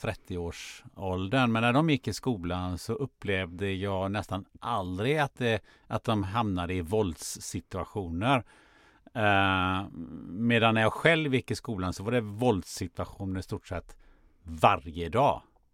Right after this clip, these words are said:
Eh, och då känns det som att, ah, men det är mycket bättre nu, och samtidigt så sa man då, där, när mina barn gick i skolan då på nittio och noll noll-talet, eh, att, eh, att det var mycket värre. Vad, vad,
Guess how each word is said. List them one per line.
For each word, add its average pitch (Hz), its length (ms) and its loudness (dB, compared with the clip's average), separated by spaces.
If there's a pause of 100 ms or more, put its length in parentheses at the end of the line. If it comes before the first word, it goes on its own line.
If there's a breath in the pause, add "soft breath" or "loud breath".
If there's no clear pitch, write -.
(880)
Eh, 92 360 0
och 95 120 -6
då 110 60 -2
känns 120 200 4
det 101 100 -4
som 107 120 -4
att, 87 60 -4
ah, - 20 -4
men 87 140 -2
det 110 100 0
är 117 40 2
mycket 113 300 -2
bättre - 420 -6
nu, 135 180 0
och 90 120 -2
samtidigt 92 420 -4
så 104 100 -10
sa 110 180 0
man 90 200 -2
då, 110 240 -2
där, 113 160 -2
när 110 160 -8
mina 104 360 -4
barn 107 180 -4
gick 92 160 -8
i 95 60 -6
skolan 90 300 -6
då 90 60 -8
på 87 200 -10 (460 soft breath)
nittio 92 540 -4
och 85 140 -6 (140)
noll 92 320 -4
noll-talet, 90 720 -4
eh, 95 180 -2 (560 soft breath)
att, 104 280 -2
eh, 104 280 0
att 107 80 -4
det 107 80 -4
var 110 80 6
mycket 104 300 2
värre. 98 460 2
Vad, 123 420 6
vad, 131 320 8